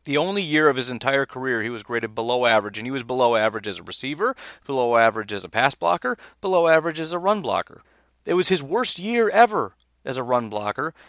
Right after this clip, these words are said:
his second worst year ever as a pass blocker, and by far his worst year as a receiver.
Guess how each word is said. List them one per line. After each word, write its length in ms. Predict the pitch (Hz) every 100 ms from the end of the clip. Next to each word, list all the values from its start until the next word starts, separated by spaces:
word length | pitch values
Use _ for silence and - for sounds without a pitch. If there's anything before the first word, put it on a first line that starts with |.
| -
his 420 | 165 170 - -
second 480 | - - 240 240 220
worst 280 | 160 151 -
year 120 | 139
ever 200 | 131 127
as 120 | 127
a 40 | 120
pass 300 | 131 127 120
blocker, 380 | 123 120 120 127
and 100 | 117
by 160 | 127
far 380 | 120 131 131 131
his 120 | 123
worst 300 | 117 117 -
year 140 | 113 104
as 100 | 104
a 60 |
receiver. 500 | 110 110 151 113 82